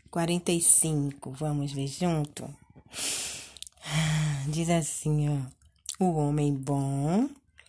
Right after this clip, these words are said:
tira o que é bom do seu bom tesouro do seu coração, mas o homem mau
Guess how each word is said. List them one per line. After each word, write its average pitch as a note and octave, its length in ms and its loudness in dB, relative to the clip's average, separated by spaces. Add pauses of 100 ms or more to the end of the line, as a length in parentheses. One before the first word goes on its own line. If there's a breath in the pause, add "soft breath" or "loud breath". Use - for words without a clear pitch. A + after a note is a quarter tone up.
(140)
tira F3 340 2
o E3 80 -2
que D#3 200 -4
é D#3 80 0
bom D3 640 0
do E3+ 180 -2
seu D#3 280 0
bom D#3 480 0
tesouro E3+ 1160 2 (500)
do F3+ 140 2
seu F3 520 2
coração, C#3 1080 4 (580 loud breath)
mas A3 280 8 (140)
o C#4+ 160 10
homem E3+ 580 6
mau C#3+ 760 4